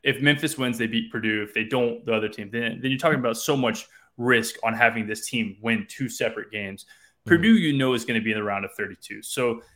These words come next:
Speaker 1: then, then you're basically gambling on if the other team,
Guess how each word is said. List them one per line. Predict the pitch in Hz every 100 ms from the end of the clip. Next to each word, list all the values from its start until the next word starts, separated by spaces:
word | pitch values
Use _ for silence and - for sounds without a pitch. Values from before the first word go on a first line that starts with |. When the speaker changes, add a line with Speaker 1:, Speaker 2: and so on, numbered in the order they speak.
| _
Speaker 1:
then, | 147 170 165 -
then | 156
you're | 156 139
basically | 147 139 135 113
gambling | 117 117 110 104 104
on | 104 101 - _ _ _ _ -
if | 151 - -
the | 127 127
other | 160
team, | 120 131 110 107